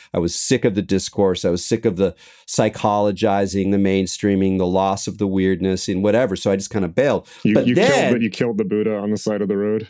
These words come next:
Speaker 1: <laughs> I tried. But then it just blows up. You know, it, it, it blows up in, uh,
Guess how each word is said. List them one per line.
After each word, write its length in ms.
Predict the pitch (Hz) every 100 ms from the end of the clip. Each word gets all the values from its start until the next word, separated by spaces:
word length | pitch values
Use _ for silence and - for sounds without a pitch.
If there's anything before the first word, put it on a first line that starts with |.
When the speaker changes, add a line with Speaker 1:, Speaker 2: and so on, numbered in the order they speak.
| - -
Speaker 1:
<laughs> 880 | 185 554 - 180 170 196 185 185
I 180 | 190 185
tried. 600 | 190 - 180 151 117 98 - - -
But 140 | 170 175
then 220 | 240 262
it 120 | 185
just 220 | 135 131
blows 360 | 165 175 180 143
up. 280 | 196 214 85
You 120 | 131
know, 120 | 135
it, 140 | 135 127
it, 160 | 135 104
it 220 | 131 -
blows 340 | 131 143 135
up 260 | 143 160 -
in, 240 | 117 113
uh, 260 | 113 107